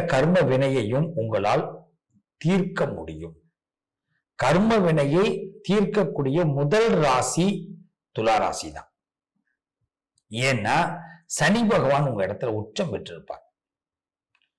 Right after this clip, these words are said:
சூரியன் வந்து நீசம் அடைஞ்சிருப்பார். கர்மாவுல வந்து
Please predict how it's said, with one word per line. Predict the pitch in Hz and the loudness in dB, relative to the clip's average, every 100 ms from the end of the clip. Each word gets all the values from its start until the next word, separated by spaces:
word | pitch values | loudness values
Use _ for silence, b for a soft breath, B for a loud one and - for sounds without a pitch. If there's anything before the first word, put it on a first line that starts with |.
| _ _ _ - | _ _ _ -18
சூரியன் | - 214 240 240 214 175 | -6 -2 0 2 2 2
வந்து | 113 113 143 151 123 | 0 -2 -2 0 2
நீசம் | 180 196 - 147 | 2 2 0 0
அடைஞ்சிருப்பார். | 101 92 95 - - - _ b b - | -2 -4 -8 -10 -14 -16 _ b b -2
கர்மாவுல | 143 185 226 233 226 214 185 | 2 2 2 2 2 4 4
வந்து | 151 175 | 2 0